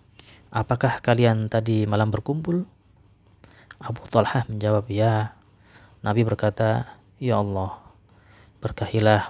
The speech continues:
untuk mereka berdua pada malam mereka berdua." Kemudian lahir, lahir anak laki-laki dan dibawa ke, kepada Nabi sallallahu alaihi wasallam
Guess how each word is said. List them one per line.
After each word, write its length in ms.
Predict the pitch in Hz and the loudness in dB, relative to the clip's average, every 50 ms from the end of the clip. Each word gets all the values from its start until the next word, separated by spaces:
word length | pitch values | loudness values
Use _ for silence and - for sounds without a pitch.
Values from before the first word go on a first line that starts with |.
| - 113 | -8 -8
untuk 480 | 107 104 101 - - 104 - - - | -8 -8 -8 -8 -10 -12 -12 -12 -10
mereka 320 | 104 98 101 95 - 101 95 | -6 -6 -6 -6 -6 -8 -8
berdua 640 | 95 98 95 - 113 110 113 120 123 127 131 - - - _ _ - | -8 -10 -8 -4 0 2 2 2 2 0 -2 -6 -10 -16 _ _ -4
pada 240 | 123 113 107 107 101 | -2 0 0 0 0
malam 320 | 101 101 98 101 98 98 | 0 0 0 0 0 -2
mereka 320 | 95 95 98 98 - - 98 | -4 -4 -4 -4 -4 -4 -6
berdua." 560 | 95 - 110 107 117 113 101 92 107 - _ _ _ _ _ _ _ - _ - - - - - - - - - _ - | -6 -6 -10 -8 -6 -4 -4 -6 -8 -12 _ _ _ _ _ _ _ -20 _ -20 -20 -20 -20 -20 -20 -20 -20 -20 _ -6
Kemudian 560 | - 123 123 120 120 131 135 139 143 151 - _ _ _ _ _ _ - _ - - - 117 | -2 2 2 4 6 6 4 4 2 -6 -10 _ _ _ _ _ _ -20 _ -20 -10 -4 -2
lahir, 320 | 107 101 120 120 127 - - 131 | 2 4 4 4 4 2 0 2
lahir 240 | 123 110 135 135 139 - | 2 4 4 4 4 4
anak 240 | 117 113 110 - 110 | 2 2 2 0 -2
laki-laki 800 | 110 - - 110 110 107 - - 120 117 113 113 113 117 - - _ - - | -4 -2 -2 -2 -2 -2 -2 -4 -6 -4 -4 -4 -4 -6 -8 -10 _ -4 0
dan 160 | 113 107 107 | 0 0 0
dibawa 320 | 104 110 110 110 110 113 113 | 0 0 2 4 4 2 2
ke, 80 | - 107 110 - - - | -2 -6 -6 -8 -12 -6
kepada 320 | - 110 113 113 123 123 | -6 0 0 2 2 2
Nabi 240 | 120 113 107 110 107 | 2 0 0 0 -2
sallallahu 560 | 104 - - 110 104 101 104 104 104 104 107 | -2 -2 -2 -2 -4 -2 -2 -2 -2 0 0
alaihi 240 | 104 101 104 101 98 | -2 -2 0 -2 -2
wasallam 560 | 92 - - 113 110 110 110 110 110 110 117 | -2 0 0 0 2 2 2 0 0 -4 -6